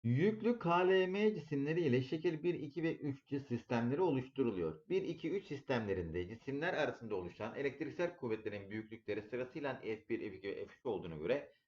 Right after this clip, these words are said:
bunlar arasındaki ilişki nedir? Cisimler arasında oluşan kuvvet yüklerin çarpımı ile doğru, o, doğru aralarındaki uzaklığın karesi ile ters orantılıdır. Bu yüzden şimdi tek tek yazalım.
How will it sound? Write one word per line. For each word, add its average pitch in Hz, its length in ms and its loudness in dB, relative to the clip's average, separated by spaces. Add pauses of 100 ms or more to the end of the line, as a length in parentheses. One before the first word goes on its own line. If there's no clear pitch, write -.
(120)
bunlar 185 280 0
arasındaki 120 440 0
ilişki 110 560 -4
nedir? 95 360 -2 (760)
Cisimler 185 420 0
arasında 185 460 2
oluşan 139 440 2
kuvvet 110 540 0
yüklerin 170 400 0
çarpımı 156 460 -2
ile 143 440 2
doğru, 131 420 4 (580)
o, 127 300 2
doğru 135 640 6
aralarındaki 156 500 4
uzaklığın 135 480 2
karesi 147 360 0
ile 185 280 2
ters 175 220 2 (100)
orantılıdır. 104 720 -2 (640)
Bu 233 100 0
yüzden 123 560 2 (120)
şimdi 190 320 0
tek 185 240 6
tek 180 160 4
yazalım. 101 420 4